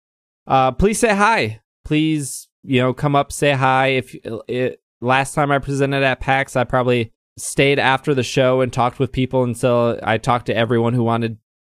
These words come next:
who wanted to say hi, and so, uh, I will be doing the same thing this year. As soon as the panel ends, I will be around, and I will talk to every single person, even if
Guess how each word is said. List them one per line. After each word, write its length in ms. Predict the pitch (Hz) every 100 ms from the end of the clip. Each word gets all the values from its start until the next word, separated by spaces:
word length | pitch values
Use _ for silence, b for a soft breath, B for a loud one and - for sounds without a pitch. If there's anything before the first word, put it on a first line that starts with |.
| _
who 120 | 113
wanted 240 | 117 120 117
to 80 | 107
say 180 | 127
hi, 360 | 113 113 113 117
and 220 | 117 113
so, 340 | - 117 110 107
uh, 220 | - 95 -
I 120 | 117 117
will 100 | 120
be 140 | 123
doing 180 | 123 123
the 80 | 113
same 260 | 131 123
thing 180 | 131 123
this 220 | 123 -
year. 180 | 131 123
As 100 | 117
soon 160 | 131 127
as 120 | 110
the 80 | 120
panel 340 | 123 117 110
ends, 380 | 95 135 143 120
I 180 | 95 110
will 180 | 113
be 220 | 113 131 131
around, 500 | 127 131 131 135 131
and 160 | 110
I 80 | 117
will 120 | 120
talk 240 | 120 127 123
to 120 | 131
every 400 | 123 123 127 127
single 340 | 127 147 135 123
person, 440 | 139 131 - 135
even 240 | 127 123
if 140 | 123